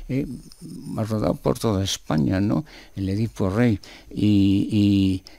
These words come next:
y, y esta obra de Eurípides de la, de, de, de las dos mujeres, la, la, la diosa erótica y la otra, y to-,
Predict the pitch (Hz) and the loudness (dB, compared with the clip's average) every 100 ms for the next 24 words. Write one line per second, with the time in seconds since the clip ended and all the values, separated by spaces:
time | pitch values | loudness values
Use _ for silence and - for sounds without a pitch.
0 | - 101 101 110 - - 101 - - 110 | -8 -2 2 2 0 -2 -4 -4 -8 0
1 | 110 101 98 101 101 120 113 107 98 101 | 2 4 4 4 6 6 6 2 2 0
2 | 104 98 101 101 - - - 110 110 104 | 2 2 0 -4 -10 -14 -10 -4 -4 -2
3 | 104 101 101 107 107 107 113 104 - - | -2 -2 -2 -2 -2 -2 0 0 -2 -6
4 | 127 127 - 127 107 104 - 104 101 - | -6 -6 0 2 2 0 -2 -4 -4 -10
5 | - - 104 104 107 104 104 113 107 110 | -18 -8 -4 -4 -4 -6 -4 -2 -2 0
6 | 104 123 - 110 98 107 104 104 110 123 | 2 2 2 -2 0 0 2 2 2 0
7 | 104 107 101 120 | -2 -4 -2 -2